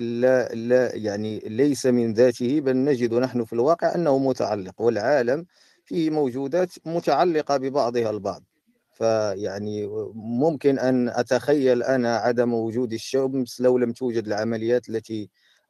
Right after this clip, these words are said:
أنتجت يعني الكثافة معينة في أماكن معينة من الفضاء وهكذا، يعني ذهنيًا. آه، ي-، ولكن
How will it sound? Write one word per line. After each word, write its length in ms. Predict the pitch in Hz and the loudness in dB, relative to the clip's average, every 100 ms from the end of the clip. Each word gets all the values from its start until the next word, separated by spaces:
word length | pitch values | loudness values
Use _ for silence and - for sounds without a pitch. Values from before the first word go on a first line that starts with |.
| - | 0
أنتجت 640 | 123 120 117 110 110 - | 2 4 2 2 -2 -4
يعني 260 | 104 - | -6 -4
الكثافة 840 | 104 - 107 127 127 110 113 113 113 | -6 -4 -2 4 2 2 0 2 0
معينة 680 | 110 104 101 123 117 110 110 | -2 -2 0 4 2 2 -4
في 280 | - 110 107 | -4 -6 -4
أماكن 340 | 113 113 110 107 | -2 -2 -4 -4
معينة 420 | 101 110 110 107 | -2 0 0 -2
من 140 | 107 | -6
الفضاء 420 | 101 - 101 107 | -8 -8 -2 -2
وهكذا، 440 | 107 101 95 - - | -2 -4 -6 -12 -14
يعني 220 | 98 117 | -6 -4
ذهنيًا. 460 | 113 117 131 120 95 _ _ _ _ _ _ _ _ _ _ _ _ | -2 0 0 -2 -4 _ _ _ _ _ _ _ _ _ _ _ _
آه، 560 | 113 110 113 110 107 104 _ _ _ - | -2 0 2 2 0 -2 _ _ _ -10
ي-، 120 | 117 - | -8 -2
ولكن 560 | 131 147 202 - 113 | 0 4 4 2 -6